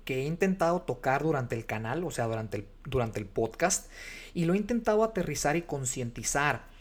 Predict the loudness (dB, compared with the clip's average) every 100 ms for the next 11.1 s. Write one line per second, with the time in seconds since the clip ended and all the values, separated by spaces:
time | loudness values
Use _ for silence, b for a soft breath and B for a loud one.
0 | B B 0 2 2 0 0 -2 2 4
1 | 4 2 2 2 -2 -2 0 0 -2 0
2 | 0 0 0 0 0 -2 -4 -8 -6 -4
3 | -4 -4 -8 -18 -20 -14 -4 -2 0 0
4 | 0 2 2 2 -2 -2 -2 2 0 0
5 | -8 -6 -2 2 0 0 -4 -2 -2 -2
6 | -4 -2 2 2 2 0 0 0 0 0
7 | 0 -2 4 4 6 2 B B B -6
8 | 2 4 4 2 2 2 2 0 0 2
9 | 2 0 -4 -6 -4 -4 -4 0 0 0
10 | -2 0 -2 -2 -4 -2 -4 0 4 6